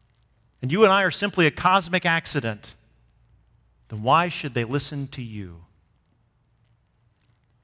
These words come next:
When we look at morality of how a country behaves or how a person behaves, and we said, "Don't bully that person,"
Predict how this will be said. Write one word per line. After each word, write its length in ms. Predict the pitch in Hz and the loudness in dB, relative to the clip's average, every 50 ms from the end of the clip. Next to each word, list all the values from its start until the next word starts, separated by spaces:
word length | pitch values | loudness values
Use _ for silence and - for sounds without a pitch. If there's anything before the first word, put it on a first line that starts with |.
| _ | _
When 120 | _ 131 131 | _ -2 0
we 60 | 151 | 2
look 160 | 180 196 185 | 2 4 4
at 120 | 214 190 156 | 4 2 4
morality 560 | 160 165 165 170 196 220 226 214 190 175 165 | 4 6 6 8 8 6 4 2 2 2 2
of 100 | 147 120 | 2 2
how 200 | 135 185 196 185 | 2 2 2 2
a 40 | 165 | 2
country 460 | - - - 202 208 - - 208 196 | 0 -2 -2 -2 -2 -2 -2 0 2
behaves 500 | 170 180 160 160 185 190 190 180 147 160 | 4 2 2 2 0 0 0 0 -2 -2
or 60 | 147 | -2
how 160 | 143 165 160 | 0 0 0
a 40 | 151 | 0
person 440 | - - - 202 190 - - 190 165 | 0 0 0 0 0 0 -4 0 0
behaves, 580 | 165 151 156 180 175 160 135 117 110 110 - - _ _ _ _ _ _ _ _ _ _ _ _ _ | 0 0 2 0 -2 -2 -2 -4 -6 -12 -14 -16 _ _ _ _ _ _ _ _ _ _ _ _ _
and 80 | 185 196 | 2 2
we 80 | 202 | 2
said, 200 | - 208 185 151 | 4 2 0 6
"Don't 280 | 135 214 285 320 254 226 | 6 6 6 6 2 -2
bully 240 | 285 254 240 220 190 | 0 2 2 2 4
that 240 | 180 175 175 175 | 4 2 2 0
person," 520 | - - 175 175 170 - - 240 240 226 | 0 0 0 0 0 -2 -6 -4 -6 -6